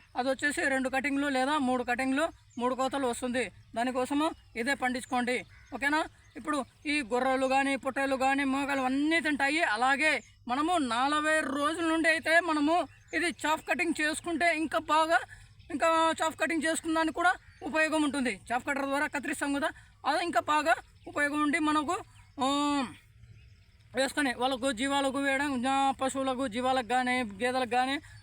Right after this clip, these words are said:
వేసుకుంటే కూడా వాళ్ళకు, మ్, ఉపయోగం ఉంటుంది. ఇప్పుడు ఇదైతే చాఫ్ కటింగ్ చేయడం కోసం అయితే, ఆ, పనికి రాదు. చూశారు కదండి, ఇది చాలా అంటే చాలా గట్టిగా ఉంటుంది.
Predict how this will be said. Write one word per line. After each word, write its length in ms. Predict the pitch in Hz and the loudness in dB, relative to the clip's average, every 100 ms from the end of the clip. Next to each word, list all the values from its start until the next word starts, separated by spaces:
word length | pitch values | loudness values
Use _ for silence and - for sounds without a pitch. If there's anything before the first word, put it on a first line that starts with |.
| - | -4
వేసుకుంటే 480 | 269 - 294 277 285 | -4 -2 -2 0 0
కూడా 220 | 294 349 - - - | 0 -2 -4 -20 -4
వాళ్ళకు, 380 | 269 262 247 254 | 0 2 0 -2
మ్, 420 | 233 233 233 233 226 | -2 -2 0 -2 -2
ఉపయోగం 380 | 240 277 262 | -2 0 0
ఉంటుంది. 300 | 247 196 170 - - - | -4 -6 -12 -14 -20 -12
ఇప్పుడు 220 | 277 359 | -6 -2
ఇదైతే 360 | 349 311 302 339 | 0 2 2 2
చాఫ్ 340 | 330 320 302 339 | 0 -2 -2 -4
కటింగ్ 440 | 320 320 330 311 | -2 0 -2 -2
చేయడం 320 | 302 302 311 | 0 0 0
కోసం 320 | 285 302 302 | -2 -2 -2
అయితే, 260 | 302 311 339 - - - - | -2 0 0 -2 -14 -20 -6
ఆ, 420 | 285 294 302 311 294 | -2 2 2 2 0
పనికి 220 | - 320 269 | 0 0 2
రాదు. 320 | 269 202 180 - - - | 0 0 -8 -16 -20 -10
చూశారు 240 | 311 339 320 | -2 0 0
కదండి, 340 | 302 311 349 - - - | 0 0 0 -2 -10 -2
ఇది 220 | 277 196 - - 254 | -2 -2 -10 -6 -2
చాలా 160 | 302 | 0
అంటే 140 | 311 302 302 | 0 -2 0
చాలా 120 | 294 | -2
గట్టిగా 300 | 247 262 285 | -2 -2 -2
ఉంటుంది. 340 | 262 233 196 | 0 -2 -4